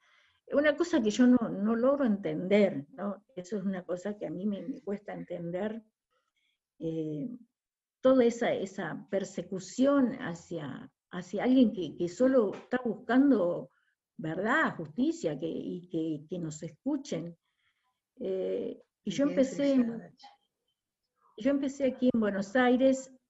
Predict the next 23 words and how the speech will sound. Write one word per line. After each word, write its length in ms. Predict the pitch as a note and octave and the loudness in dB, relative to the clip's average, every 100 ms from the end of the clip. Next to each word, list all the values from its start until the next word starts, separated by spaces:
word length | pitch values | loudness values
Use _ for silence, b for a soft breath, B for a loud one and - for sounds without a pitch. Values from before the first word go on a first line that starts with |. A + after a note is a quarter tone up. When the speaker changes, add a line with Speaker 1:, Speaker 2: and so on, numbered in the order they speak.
| _ | _
Speaker 1:
con, 260 | E3+ F#3 F3+ | -12 -12 -12
con 180 | - - | -10 -8
esta 300 | G3 - G3 | -8 -8 -6
lucha, 680 | G#3 A3+ A3 B3 A#3+ B3+ - b b b b _ _ _ - | 0 0 2 2 2 2 -2 b b b b _ _ _ -4
eh, 520 | F3 E3+ E3+ - - - | 2 4 4 2 -4 -8
y 140 | G3+ G3 | -4 -2
bueno, 280 | F#3+ F#3 | -2 0
y 140 | F3+ F3+ | 0 2
ahí 300 | F#3 C4 C4 | 2 2 2
incluyo 800 | G3+ G3+ - A3+ C4 A#3+ G#3+ - | 0 -2 -2 0 0 -2 -6 -6
a 160 | E3+ - | -10 -2
todos, 360 | B3+ B3 F#3 | 2 4 2
porque 340 | - E3+ E3+ F3 | -2 -8 -4 -4
después 480 | F#3+ F#3+ B3+ C4 - | -4 0 4 4 0
encuentro 640 | F#3 G3 G3+ B3 B3 A#3 | -6 -6 0 2 2 -4
gente, 520 | A3+ - A#3+ A3+ A3+ G#3+ | -6 -2 0 0 0 0
muy 320 | G#3 A3 A3+ | 0 0 -4
gente 440 | - G#3+ G#3 F#3+ | -4 -6 -4 -4
buena 380 | - G#3 G#3 F#3 | -4 -2 -2 -4
acá 180 | F3+ G3+ | -6 -8
en 80 | F#3+ | -8
Buenos 280 | F#3 E3+ | -10 -10
Aires, 420 | G#3 G#3 G#3+ G#3 | -6 -4 -6 -8